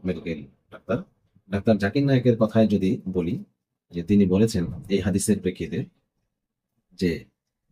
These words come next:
প্রথমত গোল্ড মেডেল মায়ের জন্য, এরপর সিলভার মেডেল, সেটাও মায়ের জন্য, এবং ব্রোঞ্জ মেডেল যেটা তৃতীয় স্থান নির্ধারণী,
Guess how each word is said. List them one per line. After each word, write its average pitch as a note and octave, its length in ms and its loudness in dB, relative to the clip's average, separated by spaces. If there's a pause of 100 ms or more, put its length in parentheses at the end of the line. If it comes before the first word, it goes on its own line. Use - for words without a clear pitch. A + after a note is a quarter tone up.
(460)
প্রথমত C3 400 6
গোল্ড G#2+ 500 6
মেডেল G2 300 2 (580)
মায়ের F2+ 260 0
জন্য, F2 320 -6 (880)
এরপর F2 480 -2 (840)
সিলভার F#2 380 -2
মেডেল, F#2+ 320 -4 (720)
সেটাও F#2 280 -4
মায়ের F#2+ 220 2
জন্য, F2+ 320 -4 (1120)
এবং C3 380 6 (200)
ব্রোঞ্জ B2+ 360 6
মেডেল G2 260 4
যেটা E2 300 -10 (480)
তৃতীয় G#2 280 2
স্থান F#2 340 -2 (200)
নির্ধারণী, F#2 540 -4